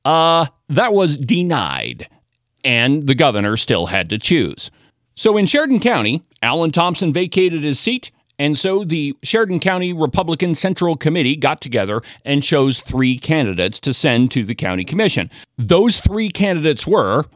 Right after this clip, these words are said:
Holly Jennings, daughter of Representative Mark Jennings, and vice chairman of the Sheridan County Republican Party, Mike Arze and Brian Helfrich, all three of which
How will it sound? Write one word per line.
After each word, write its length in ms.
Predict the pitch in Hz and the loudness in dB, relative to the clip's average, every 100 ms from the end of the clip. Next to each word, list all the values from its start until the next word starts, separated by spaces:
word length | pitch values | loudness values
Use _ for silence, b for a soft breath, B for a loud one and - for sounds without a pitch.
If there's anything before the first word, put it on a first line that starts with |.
| - | -2
Holly 340 | 175 202 196 | 0 0 0
Jennings, 480 | 139 147 110 139 - _ - | 2 2 2 0 -2 _ -6
daughter 420 | 104 165 143 135 | 2 2 4 2
of 140 | 196 117 | 0 0
Representative 640 | 139 156 123 160 147 139 | 0 0 2 2 4 2
Mark 260 | 120 156 143 | 4 2 2
Jennings, 400 | 147 117 131 143 - | 0 2 2 2 0
and 200 | 156 151 | 0 0
vice 400 | 117 139 202 - | 0 0 0 -2
chairman 460 | - 208 147 135 170 | 0 2 4 2 0
of 140 | 139 | -2
the 80 | 131 | 0
Sheridan 340 | - 175 135 | 2 2 0
County 280 | 131 151 135 | 2 2 2
Republican 520 | 120 117 147 117 120 | 0 0 0 0 -2
Party, 380 | 113 185 165 214 B B B B | 0 2 2 -2 B B B B
Mike 360 | 113 151 240 - - | 2 4 2 0 2
Arze 460 | 160 135 143 151 b b - | 2 4 2 0 b b -4
and 280 | 139 156 | 0 0
Brian 340 | 123 127 127 123 | 0 2 2 2
Helfrich, 560 | 147 151 110 - - - b _ | 2 0 -2 -6 -8 -16 b _
all 340 | 135 202 277 269 | 2 4 4 2
three 500 | - - 285 330 240 | -6 -2 0 2 2
of 320 | 113 - 135 | 0 -2 0
which 420 | 117 98 - - | 2 2 -2 -8